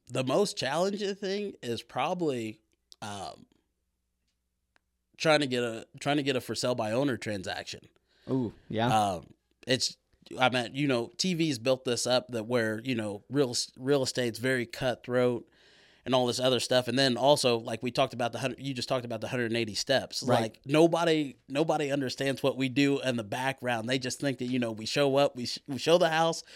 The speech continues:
Speaker 1: sign a contract, then we go to closing. That's
Speaker 2: Right.
Speaker 1: it. We get, and we're cashed out. And it's just so much more than that.
Speaker 2: Yeah. Uh, I'm trying to think. When, what's the show? Um,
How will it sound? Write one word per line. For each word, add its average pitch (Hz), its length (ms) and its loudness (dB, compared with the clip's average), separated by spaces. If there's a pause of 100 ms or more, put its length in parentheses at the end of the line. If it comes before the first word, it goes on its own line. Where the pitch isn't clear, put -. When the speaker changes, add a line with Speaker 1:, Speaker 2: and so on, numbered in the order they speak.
(600)
Speaker 1:
sign 151 320 4
a 147 60 0
contract, 143 580 0
then 127 140 -2
we 131 100 0
go 127 140 4
to 117 80 0
closing. 113 440 -2
That's 120 260 0
Speaker 2:
Right. 131 80 -4
Speaker 1:
it. 135 280 4
We 120 300 0
get, - 220 -12
and 123 220 -2
we're 117 100 -2
cashed 127 360 2
out. 110 200 0
And 117 80 -2
it's 120 160 0
just 131 220 0
so 147 160 2
much 127 240 -2
more 120 240 0
than 101 120 -6
that. 92 280 -12 (260)
Speaker 2:
Yeah. 135 280 0 (300)
Uh, 135 300 6 (360)
I'm 135 200 -4
trying 160 260 4
to 127 60 0
think. 120 400 -4
When, 170 360 4 (640)
what's 151 280 2
the 139 100 0
show? 98 420 -2
Um, 113 520 -4